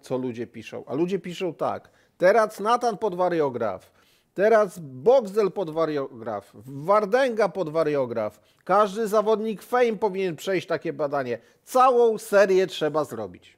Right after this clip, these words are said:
I rzeczywiście, jeśli pierwszy odcinek ma milion wyświetleń i sześćdziesiąt tysięcy łapek w górę,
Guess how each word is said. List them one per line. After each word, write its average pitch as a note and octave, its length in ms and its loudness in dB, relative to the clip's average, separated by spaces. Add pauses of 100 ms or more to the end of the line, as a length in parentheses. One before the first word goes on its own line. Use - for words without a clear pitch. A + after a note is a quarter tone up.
I G#3 100 -2
rzeczywiście, C4+ 500 -4
jeśli A3 220 -4
pierwszy B3+ 540 0
odcinek G3+ 420 -2
ma F3+ 280 -2 (100)
milion F3+ 460 0
wyświetleń D3 580 -4
i D3 80 -10
sześćdziesiąt E3 560 -4
tysięcy C3+ 500 -6
łapek A#2 280 -4
w B2+ 80 -14
górę, E3 300 0